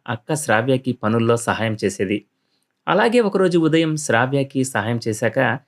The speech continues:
లాస్య స్నానం చేయడానికి వెళుతుంది. శ్రావ్యకి అప్పటికే పెళ్ళయింది. ఆమె భర్త పేరు రవి. అతను దొంగచాటుగా లాస్య స్నానం చేస్తుండగా చూడడం మొదలు పెడతాడు. నిజానికి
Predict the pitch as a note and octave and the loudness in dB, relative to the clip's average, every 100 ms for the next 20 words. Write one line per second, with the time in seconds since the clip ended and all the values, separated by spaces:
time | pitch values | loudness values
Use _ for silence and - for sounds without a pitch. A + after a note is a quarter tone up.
0 | _ _ _ B2+ A#2+ F3+ - G3 F3 G#2+ | _ _ _ 0 2 2 2 -2 0 0
1 | G2+ D3 B2+ A2 G#2 G#2 B2 - G2+ G#2+ | 0 0 0 0 0 0 -2 0 0 0
2 | - _ _ _ - - G#2 A2+ B2 A#2+ | -2 _ _ _ -6 2 4 4 2 0
3 | B2 - G2+ B2 A#2+ B2 A#2 G2 G#2+ G#2+ | -4 -2 -2 0 0 0 -2 0 2 2
4 | G#2 A2 - _ - E3+ F#3 C3 A#2 - | 0 -2 -6 _ 0 2 2 2 0 0
5 | D3+ B2+ B2 G2 G2 G2+ - _ _ _ | 0 2 2 2 2 -2 -8 _ _ _
6 | F3+ G3+ A#3+ D3+ D3 F3+ F#3+ F3+ F3+ E3 | 0 4 4 4 4 4 2 2 4 4
7 | B2+ D3 - E3+ - A#2 A2+ D#3+ D3+ C3 | 4 2 0 -2 -2 0 2 2 0 -2
8 | - B2 B2+ C#3+ C3+ - _ _ - F#3+ | 0 0 2 2 0 -4 _ _ 0 4
9 | G#3 F#3+ C3+ A2 A#2 G#2+ G#2 G#2 G#2+ - | 4 4 2 2 2 2 2 2 2 -2
10 | A2+ G2+ B2 C3 C3+ C3+ | -2 2 2 2 0 -2